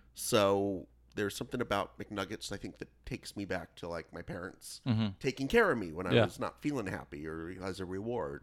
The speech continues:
Speaker 2: Mm-hmm.
Speaker 1: for, you know, being a good boy.
Speaker 2: I'm surprised you didn't become a, a intravenous drug user needle guy, because you have that positive affirmation after an injection.
Speaker 1: Well, I, I, I get McNuggets after I shoot up.
Speaker 2: Okay.
Speaker 1: So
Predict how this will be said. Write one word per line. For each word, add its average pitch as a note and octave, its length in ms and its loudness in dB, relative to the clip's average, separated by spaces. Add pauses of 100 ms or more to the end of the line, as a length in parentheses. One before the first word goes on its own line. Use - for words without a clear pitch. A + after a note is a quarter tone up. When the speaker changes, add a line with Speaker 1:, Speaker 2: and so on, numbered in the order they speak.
Speaker 2:
Mm-hmm. F#2+ 240 0 (280)
Speaker 1:
for, F2 280 -4 (200)
you F#2+ 80 -8
know, E2+ 100 -8
being E2 200 -6
a E2 60 -8
good E2+ 220 -8
boy. - 320 -6 (140)
Speaker 2:
I'm - 80 2
surprised C#3 320 6
you C3 80 2
didn't A2+ 120 0
become G#2+ 340 2
a, F#2+ 240 4 (260)
a G2 380 2 (160)
intravenous G#2 480 2
drug G#2+ 340 2
user F#2+ 460 4 (140)
needle G2+ 480 2 (680)
guy, E2+ 280 0 (460)
because G2 440 -2 (240)
you G2+ 180 2
have F#2 100 0
that - 140 -2
positive G2+ 600 4 (120)
affirmation G2 580 0
after G2+ 300 0
an F#2 120 0
injection. F2+ 540 0 (300)
Speaker 1:
Well, D3 380 8
I, C#3 220 6
I, C#3+ 220 6
I D3+ 40 6
get D#3 220 2
McNuggets A2+ 400 -2
after F#2 240 -2
I - 40 -8
shoot - 260 -10
up. - 120 -12 (120)
Speaker 2:
Okay. B2+ 240 6 (240)
Speaker 1:
So - 140 -6